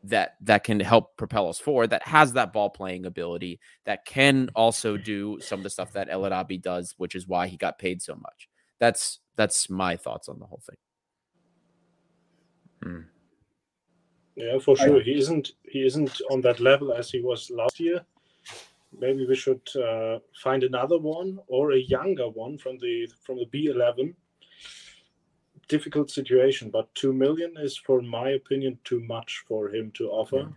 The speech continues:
Speaker 1: Yeah.
Speaker 3: Um, for that, what he shows us in the games right now.
Speaker 2: Yeah. I don't know. Maybe uh,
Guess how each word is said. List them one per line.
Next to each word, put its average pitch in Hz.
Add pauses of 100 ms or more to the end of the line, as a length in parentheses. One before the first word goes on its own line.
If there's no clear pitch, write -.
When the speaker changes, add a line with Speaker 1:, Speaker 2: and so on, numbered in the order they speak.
(180)
Speaker 1:
Yeah. -
Speaker 3:
Um, 107 (800)
for 113
that, 120
what 117
he 110
shows 135
us 120 (100)
in 131
the 135
games 120
right 110
now. 110 (960)
Speaker 2:
Yeah. 92 (920)
I 135
don't 165
know. 160
Maybe 104 (540)
uh, 95